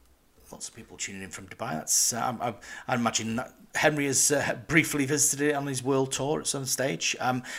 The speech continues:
he also says, "Mark and Henry," not realising that Henry isn't here, but he says, "Very much looking forward to the club improving its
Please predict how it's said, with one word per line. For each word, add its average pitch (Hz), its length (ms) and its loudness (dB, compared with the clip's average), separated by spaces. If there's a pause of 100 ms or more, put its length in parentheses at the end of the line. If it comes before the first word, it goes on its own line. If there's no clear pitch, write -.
he 202 140 6
also 196 280 8
says, 151 240 4
"Mark 151 220 8
and 151 100 -2
Henry," 151 280 2
not 135 160 2
realising 131 420 0
that 104 80 -6
Henry 123 220 -2
isn't 120 160 -6
here, 131 200 -2
but - 420 6 (580)
he 156 120 -2
says, 175 180 2
"Very 254 220 8
much 214 180 4
looking 190 200 0
forward 190 360 8
to 180 140 0
the 160 80 2
club 175 340 6
improving 156 680 2
its 135 220 -2